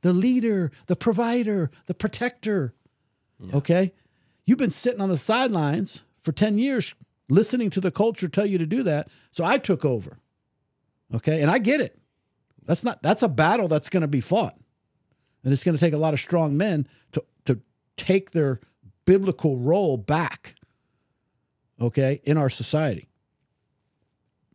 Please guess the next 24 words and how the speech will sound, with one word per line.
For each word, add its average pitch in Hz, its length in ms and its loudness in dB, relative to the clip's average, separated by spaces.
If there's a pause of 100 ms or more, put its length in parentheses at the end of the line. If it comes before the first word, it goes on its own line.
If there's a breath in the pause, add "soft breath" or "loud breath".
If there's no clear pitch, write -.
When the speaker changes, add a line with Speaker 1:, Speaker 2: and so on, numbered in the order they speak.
(480)
Speaker 1:
And 113 460 -2 (640)
this - 180 0
culture 180 480 0
war 165 340 0
and 131 160 0
this, - 240 -2 (260)
this 131 220 -2
war 139 360 2
that's - 260 -8 (360)
<laughs> - 80 -8 (1000 soft breath)
taking 160 360 2
place, 160 360 0
and 139 80 -4
it's - 60 -14
gonna 135 160 0
continue 151 400 0
to 160 60 -2
take 165 200 -2
place, 175 380 -4 (580 soft breath)
it's - 140 -2
only 226 160 2
gonna 185 180 0
happen 170 320 -2
when, 131 180 -2